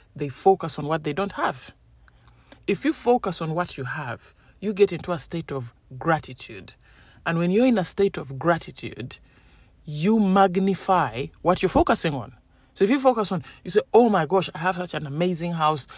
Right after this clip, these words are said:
I have such an amazing life. I, I, I am here today. So I'm not where I want to be, but where I am today, I'm grateful for." Then you're in a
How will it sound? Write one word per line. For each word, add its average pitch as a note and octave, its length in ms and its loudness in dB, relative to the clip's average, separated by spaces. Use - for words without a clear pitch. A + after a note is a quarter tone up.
I - 100 -4
have F3+ 160 0
such F#3 160 -12
an - 80 -6
amazing D#3+ 480 -2
life. D#3+ 460 -4
I, E3+ 220 0
I, - 100 -2
I F3 100 4
am E3 200 2
here F#3+ 380 6
today. F3+ 600 6
So - 320 0
I'm F3+ 140 4
not A#3 180 0
where G3 240 6
I F3+ 60 4
want E3+ 280 0
to D3 80 -6
be, C3+ 380 -6
but E3+ 180 2
where G3 280 8
I F3+ 100 4
am F3 120 0
today, D#3 460 -4
I'm F3+ 220 2
grateful G#3+ 500 -2
for." - 340 -12
Then A3+ 320 4
you're G#3 160 4
in F3 180 0
a D3+ 180 -4